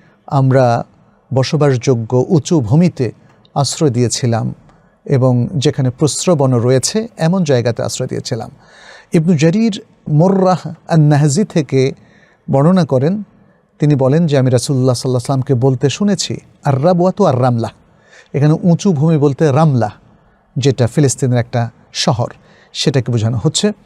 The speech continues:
আর ইবনু আসাকের আবু হুরায়রা রাদিয়াল্লাহু তাআলা আনহু থেকে বর্ণনা করেন, "আন্নাহা আয় আর রাবওয়া আর রামলা মিন ফিলিস্তিন।" রাবওয়া, যেটি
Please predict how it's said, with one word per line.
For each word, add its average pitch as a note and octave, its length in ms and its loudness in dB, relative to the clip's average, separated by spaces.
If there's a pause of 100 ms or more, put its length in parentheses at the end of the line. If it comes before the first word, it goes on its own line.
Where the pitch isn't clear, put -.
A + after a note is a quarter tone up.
(280)
আর C3+ 80 0
ইবনু B2+ 200 0
আসাকের D3+ 540 0 (340)
আবু D#3 200 2
হুরায়রা F#3+ 200 2
রাদিয়াল্লাহু C#3 360 2
তাআলা C3 220 -2
আনহু C3 180 0
থেকে C3 200 0
বর্ণনা B2+ 280 2
করেন, C3+ 300 0 (580)
"আন্নাহা C#3 360 4
আয় C#3 180 0
আর C3+ 200 2
রাবওয়া G3 300 2 (160)
আর B2 220 0
রামলা D#3 240 2
মিন C3 140 2
ফিলিস্তিন।" B2+ 600 -2 (460)
রাবওয়া, D3+ 760 2
যেটি B2 500 0